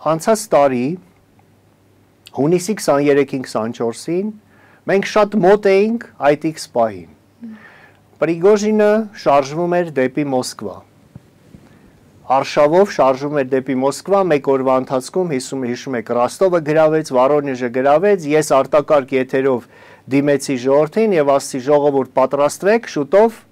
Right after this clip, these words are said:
մենք հայտարարելու ենք այդ վճռական պահը և դուք պիտի գաք կանգնեք մեր կողքին»։ Ցավոք սրտի,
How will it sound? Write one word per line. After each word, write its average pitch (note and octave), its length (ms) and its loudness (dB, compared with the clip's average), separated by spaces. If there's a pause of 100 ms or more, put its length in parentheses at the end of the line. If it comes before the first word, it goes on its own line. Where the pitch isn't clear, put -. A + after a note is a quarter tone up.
(400)
մենք G3 260 -2
հայտարարելու C3+ 640 0
ենք A2+ 200 -6 (500)
այդ A2+ 160 -6
վճռական B2 720 -2
պահը A3 320 6 (840)
և B2 200 0
դուք G3 260 4
պիտի C3+ 240 -4
գաք D#3+ 300 2
կանգնեք B2+ 440 -4
մեր A2+ 120 -6 (100)
կողքին»։ - 400 -12
Ցավոք B3 340 4
սրտի, E3 400 0